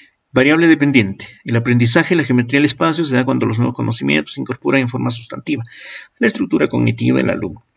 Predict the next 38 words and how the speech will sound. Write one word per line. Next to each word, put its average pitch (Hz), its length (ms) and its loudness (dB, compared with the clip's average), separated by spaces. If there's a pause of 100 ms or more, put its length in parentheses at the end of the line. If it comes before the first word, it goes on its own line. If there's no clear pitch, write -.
(1800)
Esto 139 240 2
se 175 120 4
logra 139 280 6
cuando 123 200 0
el 101 60 0
estudiante 117 460 0
relaciona 117 420 0
los 123 140 2
nuevos 120 240 2
conocimientos 117 640 -2
con 107 100 -6
los 104 160 -6
anteriormente 113 500 -6
adquiridos 160 440 2 (360)
y - 120 2
principalmente 160 640 4
estos 131 220 4
deben 120 200 2
ser 120 140 2
de 120 80 4
interés 110 340 2
y 117 40 4
útiles 110 280 0
para 101 160 -4
su - 120 -6
vida 95 180 -4
cotidiana. - 520 -14
Variable 123 300 2
dependiente, 165 580 2 (720)
el 214 100 4
aprendizaje 160 540 2
de 160 80 4
la 127 160 0
geometría 120 420 0
del 160 80 2
espacio, 117 500 -2
Lev 110 200 -2
Vygotsky, 110 600 -4